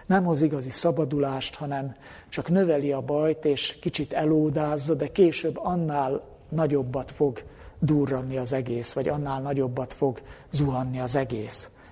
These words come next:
Ugye elnapolva csak a problémát és fokozva. <clears throat> Ebben a tekintetben igaza van Jobb egyik barátjának,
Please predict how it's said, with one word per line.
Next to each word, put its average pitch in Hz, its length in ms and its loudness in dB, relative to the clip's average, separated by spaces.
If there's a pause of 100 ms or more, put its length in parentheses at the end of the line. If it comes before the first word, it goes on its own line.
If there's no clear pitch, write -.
Ugye 143 180 0
elnapolva 135 640 -2
csak - 220 -6
a 131 60 -2
problémát 131 800 0
és 139 140 0
fokozva. 123 720 -4 (1000)
<clears throat> - 100 8 (800)
Ebben 196 280 6
a 170 60 4
tekintetben 160 840 2
igaza 143 420 2
van 135 160 0
Jobb 143 320 4
egyik 135 320 -2
barátjának, 139 1040 -2